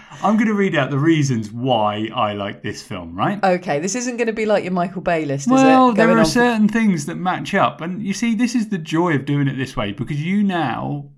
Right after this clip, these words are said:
Speaker 1: in your uneducated mind,
Speaker 2: <laughs>
Speaker 1: can actually <laughs> work out common themes
Speaker 2: Yeah, you, you
Speaker 1: that run
Speaker 2: might
Speaker 1: through great films that boys slash men love to watch.
Speaker 2: Yeah,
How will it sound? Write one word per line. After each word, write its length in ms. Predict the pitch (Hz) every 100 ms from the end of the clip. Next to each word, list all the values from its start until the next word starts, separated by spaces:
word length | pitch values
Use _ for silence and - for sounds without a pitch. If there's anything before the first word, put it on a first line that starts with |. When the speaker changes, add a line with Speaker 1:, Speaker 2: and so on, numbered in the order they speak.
| _
Speaker 1:
in 100 | 160
your 140 | 139 139
uneducated 720 | 131 131 139 127 123 127 117
mind, 420 | 110 98 117 151 - 185
Speaker 2:
<laughs> 220 | - - -
Speaker 1:
can 280 | 190 180 -
actually 960 | 180 170 165 - 175 127 113 110 - 156 -
<laughs> 100 | -
work 560 | 147 147 180 143 - -
out 560 | 156 - 156 143 143 - 196 - _ _ _ _ - - - _ _
common 320 | - 226 202 202
themes 300 | 277 247 156
Speaker 2:
Yeah, 60 |
you, 180 | 381 330 392
you 100 | 311
Speaker 1:
that 60 |
run 160 | 202 285
Speaker 2:
might 60 | 175
Speaker 1:
through 160 | 226 175
great 540 | 170 170 165 165 -
films 540 | - 170 135 143 - -
that 320 | 170 - - _ _ _ -
boys 640 | 208 113 135 233 - - _ _ _ _ _
slash 460 | - 104 101 - -
men 420 | 104 98 156 185 _
love 260 | 131 123 -
to 100 | 208
watch. 480 | 262 - _ _ _ _
Speaker 2:
Yeah, 420 | - 196 185 175